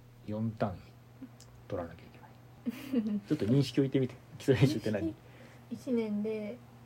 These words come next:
Speaker 2: 四つの科目、半期ずつの。
Speaker 1: えっと、うちは二学期制だから、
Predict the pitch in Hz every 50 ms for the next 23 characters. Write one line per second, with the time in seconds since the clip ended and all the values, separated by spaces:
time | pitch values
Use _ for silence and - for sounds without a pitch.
0 | - - 226 220 214 208 - - - - - - - 233 214 208 208 202 202 240
1 | - - - - - - - 240 208 214 214 202 - - 254 240 247 254 - -
2 | - - - - - - 277 269 240 226 - - 254 226 226 226 214 - - 233
3 | 214 220 240 254 - - - - - - - - - - - - - - - -
4 | - - - - - - - - 101 98 - - 120 113 104 104 107 113 120 117
5 | - - - - - 120 110 98 95 95 - - 98 98 87